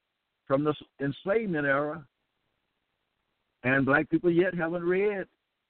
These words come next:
and found out from reading the Bible that they have been taught lies. People, that is something.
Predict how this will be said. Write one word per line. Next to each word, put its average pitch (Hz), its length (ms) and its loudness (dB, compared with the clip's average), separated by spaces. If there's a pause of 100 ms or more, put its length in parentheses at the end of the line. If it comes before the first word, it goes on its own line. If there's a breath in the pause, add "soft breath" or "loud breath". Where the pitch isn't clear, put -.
(880)
and 147 160 -2
found 175 300 2
out 190 220 0 (880)
from 151 160 0
reading 175 300 4
the 185 80 -2
Bible 165 520 -2 (560)
that 123 140 -2
they 143 140 2
have 139 200 0
been 151 160 -2
taught 139 260 -2
lies. 151 400 -4 (1400)
People, 294 260 2
that 262 200 2
is 233 140 -6
something. 185 420 -8